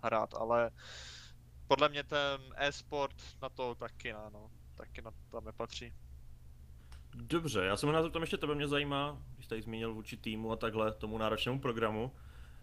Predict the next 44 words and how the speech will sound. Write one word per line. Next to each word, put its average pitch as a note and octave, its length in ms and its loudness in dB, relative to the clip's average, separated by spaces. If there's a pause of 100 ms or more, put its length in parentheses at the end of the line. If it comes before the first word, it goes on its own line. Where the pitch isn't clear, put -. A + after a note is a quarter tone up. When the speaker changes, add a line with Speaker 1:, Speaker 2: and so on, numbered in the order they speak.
Speaker 2:
eh, A2 140 6
jak A#2 120 6
se - 80 2
vlastně C#3+ 240 2
dívá C#3 240 4
ta C#3 100 -2
tvoje C#3+ 160 0
německá C3 340 0
organizace B2 500 -2
na A#2+ 100 0
to, A#2 220 4
že A2 140 -4
prostě A2+ 200 -8
teďka A2+ 140 2
reprezentuješ A2 580 2
jasně, G#2 380 0
v - 40 -10
podstatě A2+ 360 -2
netrénujete, A2+ 800 2 (240)
ale B2+ 100 4
jestli C3 120 0
tam D3+ 220 -2
máš B2+ 220 4
nějaké C#3 240 2
stanovené B2+ 420 2
prostě A#2 220 -6
omezení A2+ 520 -2
třeba A2 240 -4
nebo A2 160 -2
něco A2 160 -6
takového? G2 580 -2 (800)
Speaker 1:
Mm, C3 600 -6 (320)
když B2+ 340 4
jsem D3 540 0
o C#3 120 -2
tom C#3+ 220 -2
mluvil C3+ 460 0
s - 100 -8
naším C3+ 300 -2
manažerem, A#2+ 600 2
tak A2+ 260 -2
mi A2+ 320 -4
řekl, B2 400 0
že A#2 460 6